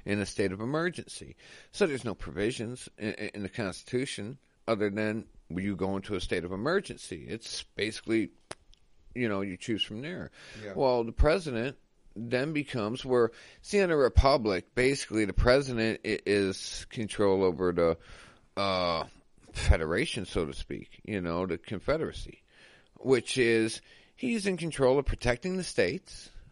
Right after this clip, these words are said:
Speaker 1: okay, making sure fair trade is happening between different
Speaker 2: Regulating
Speaker 1: states
Speaker 2: commerce.
Speaker 1: and internationally.
Speaker 2: Yeah.
Speaker 1: You see, and, and the whole purpose is protection. That's it.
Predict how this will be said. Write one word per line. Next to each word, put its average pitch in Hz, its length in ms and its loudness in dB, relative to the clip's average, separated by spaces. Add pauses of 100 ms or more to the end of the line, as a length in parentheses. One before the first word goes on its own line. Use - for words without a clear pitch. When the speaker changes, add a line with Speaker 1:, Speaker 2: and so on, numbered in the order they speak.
(120)
Speaker 1:
okay, 117 600 -2 (400)
making 135 300 2
sure 147 260 2
fair 143 380 6
trade 131 380 4
is 135 180 4
happening 135 500 0
between 170 640 0
different 220 280 4
Speaker 2:
Regulating 131 260 0
Speaker 1:
states 131 240 6
Speaker 2:
commerce. 120 480 -4 (500)
Speaker 1:
and 151 760 2 (640)
internationally. 180 960 -2
Speaker 2:
Yeah. 151 160 -6 (500)
Speaker 1:
You 147 180 2
see, 139 520 -2 (140)
and, 156 480 -2 (400)
and 196 180 0
the 160 80 -2
whole 156 140 -2
purpose 208 440 4
is 185 120 -6
protection. 226 580 -2
That's 151 300 -4
it. 262 240 -2